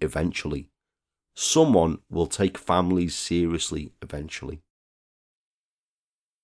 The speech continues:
John has campaigned for changes to sentencing laws for several years now, and has featured prominently in the press over the years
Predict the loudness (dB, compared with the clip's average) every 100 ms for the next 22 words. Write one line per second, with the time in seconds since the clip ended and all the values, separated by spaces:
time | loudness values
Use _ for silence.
0 | _ _ 2 8 8 6 6 4 6 6
1 | 6 4 0 0 8 8 8 4 0 -2
2 | 4 4 6 2 4 4 8 6 4 -2
3 | -2 2 2 4 6 4 4 2 0 -2
4 | -8 -10 -16 _ _ -2 0 2 0 -2
5 | -2 0 -2 2 6 8 8 6 4 6
6 | 6 4 2 2 6 8 8 4 0 -2
7 | -4 -8 -14